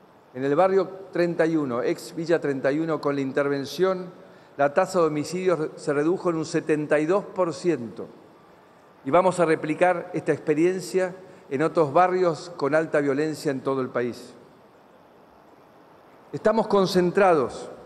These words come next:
en desarmar la cadena de cada narcoorganización. El trabajo comenzó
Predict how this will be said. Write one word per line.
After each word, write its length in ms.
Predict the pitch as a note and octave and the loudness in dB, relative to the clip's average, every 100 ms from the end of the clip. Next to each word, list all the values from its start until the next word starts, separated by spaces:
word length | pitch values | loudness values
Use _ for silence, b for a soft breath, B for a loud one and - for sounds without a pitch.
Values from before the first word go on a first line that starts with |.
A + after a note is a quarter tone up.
| - | -4
en 100 | D#3 | 2
desarmar 540 | E3 F3 D#3+ F3 G3+ | 2 4 4 4 4
la 220 | G3 E3 | 4 4
cadena 380 | E3+ E3+ G3 F#3+ | 4 2 2 2
de 200 | F3 D3+ | 0 -2
cada 320 | - A3+ G#3+ | 0 2 2
narcoorganización. 1400 | G3+ G#3+ A3+ A3 G#3 F#3+ F3+ F3 D#3+ E3 F3+ E3+ C3 F#2+ - - - - _ _ _ _ _ | 2 2 0 0 -2 0 -2 -2 -4 -6 -2 -2 -2 -6 -16 -20 -20 -20 _ _ _ _ _
El 160 | - D#3+ | -4 -2
trabajo 500 | E3 E3 G#3+ G#3 F#3+ | 2 4 4 2 0
comenzó 840 | F3 E3 D#3+ C3+ G3+ G#3+ A3 - | 2 0 -2 -2 0 0 0 -10